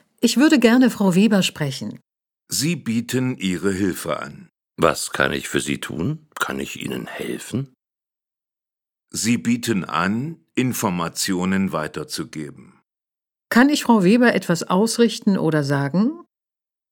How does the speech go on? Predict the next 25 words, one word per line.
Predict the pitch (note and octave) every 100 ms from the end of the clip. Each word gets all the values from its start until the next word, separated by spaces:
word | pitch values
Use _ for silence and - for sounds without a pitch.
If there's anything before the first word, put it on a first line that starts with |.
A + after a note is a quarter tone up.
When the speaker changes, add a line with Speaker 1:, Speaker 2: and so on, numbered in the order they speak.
| -
Speaker 1:
Soll | A3 C4
ich | C#4+ -
Frau | A#3
Weber | G3 G#3+ F#3+ -
ausrichten | E3+ A3 - F#3+ F#3+ - F3 E3
oder | C#3 C#3+
sagen, | E3 F3+ F3 D#3+ - D#3+
dass | D3+
Sie | D#3
angerufen | - F3+ F#3+ F#3+ G3 G#3+
haben? | G3 G3 A#3 D4 _ _ _ _ _ _ _ _
Soll | G#3 A#3+
ich | D4 -
Frau | A#3 G#3
Weber | G3 G#3+ F3+
bitten, | G#3 G#3 F#3+ F#3 F3
Sie | D3+ F3
zurückzurufen? | - E3 D3+ - - E3+ F#3+ A3 A#3+ F4 _ _ _ _ _ _ _ _ _ _ _ _
Speaker 2:
Sie | - F#2 G#2
fragen | F#2 - F2+ C3 C3+ D3
nach | A#2+ G#2+
dem | - F2 E2
Grund | F2 G2 F#2+
des | G#2+ -
Anrufs. | E2+ D#2 D2 - - - -